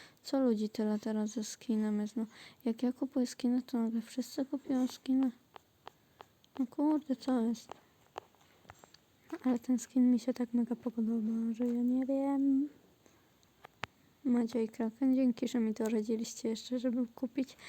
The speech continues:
bo się zastanawiałam nad Bu, ale Bu to jednak byłby srebrny, a on takie, no niby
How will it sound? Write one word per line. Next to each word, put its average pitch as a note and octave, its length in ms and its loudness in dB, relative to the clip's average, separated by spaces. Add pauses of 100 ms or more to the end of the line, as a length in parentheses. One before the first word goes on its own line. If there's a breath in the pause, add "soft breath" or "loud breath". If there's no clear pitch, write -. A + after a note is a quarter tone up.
(280 loud breath)
bo C4 60 4
się C#4 180 2
zastanawiałam C4+ 720 2
nad A#3+ 200 2
Bu, A3 200 2 (340 loud breath)
ale B3 260 4
Bu B3+ 420 2 (120)
to C4 100 0
jednak B3+ 380 4
byłby C4 300 2
srebrny, A#3+ 680 0
a A3+ 160 -2
on A3+ 160 -2
takie, A3+ 340 -2 (760 loud breath)
no B3+ 80 6
niby C#4+ 380 6